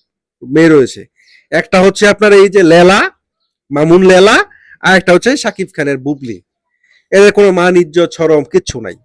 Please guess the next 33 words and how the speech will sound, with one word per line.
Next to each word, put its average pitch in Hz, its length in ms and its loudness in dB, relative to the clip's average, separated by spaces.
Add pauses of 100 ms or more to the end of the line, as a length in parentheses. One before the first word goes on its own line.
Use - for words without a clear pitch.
(400)
মানে 202 220 2
বলছে 214 320 0
এদের 190 300 -2
আসলে 208 420 -2 (800)
লজ্জা 156 320 0
শরম 175 280 -4
বলতে 170 220 -8
কিছুই 202 460 -8
এদের 151 160 -4
নাই। 101 200 -18 (840)
লেলার 185 420 2
সাথেও 233 240 0
নাকি 233 180 -4
বুবলি 165 380 -4
অনেকটা 147 280 -4
বেশি 131 220 -8
বেহায়া, 113 380 -10
কারণ 147 240 -6 (360)
এই 196 200 2
বুবলিকে 156 680 -4
শাকিব 180 320 -4
খানের 175 240 -2
পরিবার, 170 480 2 (840)
শাকিব 160 220 -2 (100)
খান 170 300 -2 (460)
বারবার 156 680 2
দূরছাই, 143 380 -4
দূরছাই, 139 420 -2
দূরছাই 143 360 -2
করেছে, 143 280 0
অস্বীকৃতি 151 580 -2
জানিয়েছে 135 400 -2
তাকে, 101 240 -12